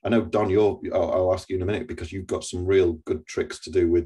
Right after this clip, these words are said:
the likes of Zoom and stuff when you're facilitating, isn't it, in some of those skills? But one of the, uh, one of the listeners, so Ketan Mystery, big shout out,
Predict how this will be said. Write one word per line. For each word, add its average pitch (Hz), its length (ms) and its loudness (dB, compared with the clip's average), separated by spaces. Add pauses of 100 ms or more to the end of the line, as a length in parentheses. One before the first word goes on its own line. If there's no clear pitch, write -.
the 85 80 -2
likes 85 260 -2
of 82 60 -8
Zoom 85 220 0
and 82 80 -4
stuff 78 160 -10
when 87 120 0
you're 85 120 -2
facilitating, 87 880 -2
isn't 92 180 -2
it, 82 60 -4
in 82 60 -8
some 85 160 -6
of 82 80 0
those 82 200 -2
skills? - 440 -6 (420)
But 104 80 0
one 123 140 4
of 139 80 2
the, 107 280 2
uh, 104 180 2
one 104 180 2
of 120 60 8
the 107 80 6
listeners, 104 440 2
so 87 100 0
Ketan 110 540 -2
Mystery, 117 340 0
big - 200 -2
shout 101 360 -4
out, 82 220 -6